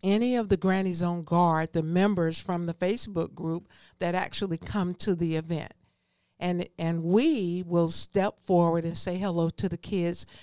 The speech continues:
And I've encouraged them, if you have anything that you wanna say to the kids, take a couple of minutes and say it. Everybody now has something that they like to do.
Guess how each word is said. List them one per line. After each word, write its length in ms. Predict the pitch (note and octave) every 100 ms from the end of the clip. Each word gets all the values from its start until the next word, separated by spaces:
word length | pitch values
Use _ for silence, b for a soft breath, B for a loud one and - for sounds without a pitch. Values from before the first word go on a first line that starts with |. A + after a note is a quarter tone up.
| B
And 180 | - F#3+
I've 260 | F3+ F#3 F#3+
encouraged 720 | F#3 - A#3 G#3 F#3+ G3 F3
them, 320 | A3+ C4+ A3+ B B
if 160 | - F#3
you 80 | G3+
have 240 | F3+ E3 - -
anything 720 | D#4 F4 A#3+ E3+ D3 C3+ E3+
that 240 | E3 -
you 60 | G3+
wanna 320 | F#3+ F#3 D#3
say 720 | - - B3 C4 F#3+ D3 C3+ - _ _ _
to 140 | - F#3+
the 80 | E3
kids, 640 | - A3+ D#3+ C3 - - b b b b
take 220 | C#4+ D4+
a 80 | F#4
couple 340 | - C4 - G3+
of 60 |
minutes 400 | G3 G3 G3 -
and 100 | A#3
say 280 | - C4+ C#4
it. 200 | E3 - _ _ _ _ _ -
Everybody 720 | F3+ G#3+ C4+ A#3+ A3 G3+ G3+
now 380 | G3 G#3 A#3 F#3
has 400 | F#3 G#3 G3 F#3+
something 460 | - G3 G3 F#3+
that 220 | F3+ F3 E3
they 120 | F3
like 300 | E3+ D#3+ E3+
to 140 | -
do. 400 | D#3+ E3+ D3 E2